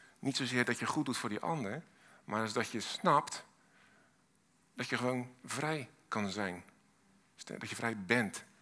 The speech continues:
Alleen we moeten ons naar gaan, gaan dragen ernaar. Echt cool, hè, mensen, dit. Je moet het echt nalezen, want, eh, volgens mij landt het niet helemaal, maar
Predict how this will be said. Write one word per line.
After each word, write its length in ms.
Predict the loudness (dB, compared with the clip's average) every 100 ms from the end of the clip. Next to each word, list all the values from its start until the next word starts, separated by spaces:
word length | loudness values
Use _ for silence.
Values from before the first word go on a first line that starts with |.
| -10
Alleen 200 | -2 -2
we 60 | 0
moeten 180 | -2 -4
ons 100 | -2
naar 140 | -2
gaan, 180 | -2 0
gaan 120 | 0
dragen 420 | 2 4 4 2
ernaar. 400 | 0 0 -2 -6 -16 -20 -20 -20 -20 -20 -20 -20 _ _ _ _ _ -20 _ _ _ -6
Echt 180 | -6 -2
cool, 280 | -2 0
hè, 100 | -2
mensen, 260 | -2 -2 -2
dit. 160 | -4 -4 -10 -12 -18 -20 -20 -14
Je 80 | -4
moet 60 | -2
het 100 | 2
echt 140 | 4
nalezen, 600 | 8 8 8 6 2 -2
want, 240 | -2 -2 -4
eh, 60 |
volgens 240 | -4 -2 0
mij 100 | 0
landt 160 | 0
het 100 | 0
niet 80 | -2
helemaal, 300 | -2 -2 -4
maar 180 | -6